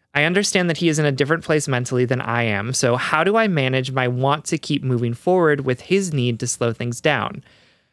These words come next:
How do I not internalize this perceived rejection and take all the blame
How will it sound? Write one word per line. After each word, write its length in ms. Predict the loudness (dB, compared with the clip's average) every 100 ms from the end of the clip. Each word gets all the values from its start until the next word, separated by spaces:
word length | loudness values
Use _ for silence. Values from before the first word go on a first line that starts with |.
| _
How 80 | 0
do 120 | 2
I 60 | 2
not 220 | 2 0
internalize 680 | -2 -2 0 0 2 2 0
this 160 | -4 -4
perceived 460 | -4 -4 -2 0 0
rejection 440 | 0 0 -2 -4
and 200 | -4 -6
take 220 | -2 0
all 120 | 2 0
the 80 |
blame 340 | 0 0 0